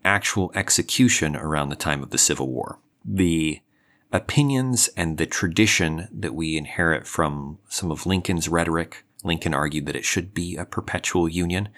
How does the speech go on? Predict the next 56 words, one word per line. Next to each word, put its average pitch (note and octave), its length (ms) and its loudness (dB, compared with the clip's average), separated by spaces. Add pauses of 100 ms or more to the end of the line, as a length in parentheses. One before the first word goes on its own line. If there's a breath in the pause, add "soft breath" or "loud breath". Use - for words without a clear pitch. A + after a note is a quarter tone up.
(380 loud breath)
that E2+ 220 0
the F2 80 0
very E2+ 240 6
nature E2 500 0
of - 240 -8
government E2 460 0
is D#2 80 0
such - 380 0
that D#2 120 -2
it D2 80 -6
must E2+ 400 -2
be E2 140 0
forever, D#2 720 -2
that F#2+ 80 -10
it - 60 -10
must E2 260 -2
be F2 80 -2
perpetual. - 640 -4 (1040 loud breath)
But - 160 0 (480)
again, C#3 280 6
as G#2 100 4
Brad's C3 240 4
saying, B2 200 4
that's, - 360 2 (120)
that B2+ 160 2
may D3 100 4
have D3 80 4
been B2+ 140 6
what G2 160 2
Lincoln F#2 360 2
thought. - 340 -4
That F#2+ 120 2
is F#2 160 2
not A2+ 320 2
what D3+ 160 0
the A#2 80 2
founders B2 540 2
thought, A1 220 -4
and D2+ 80 -4
that's E2 160 -2
not C#3 200 0
what F3 120 -4
the - 80 2
people C3+ 260 4
who A#2+ 100 4
wrote A2 220 6
the - 60 -10
Constitution - 500 0
thought, F2 160 0
and F2+ 80 -2
that's F2 180 -2
not G2+ 240 2
what B2 100 -4
the G#2+ 80 -2
Constitution E2+ 720 -2
says. - 440 -2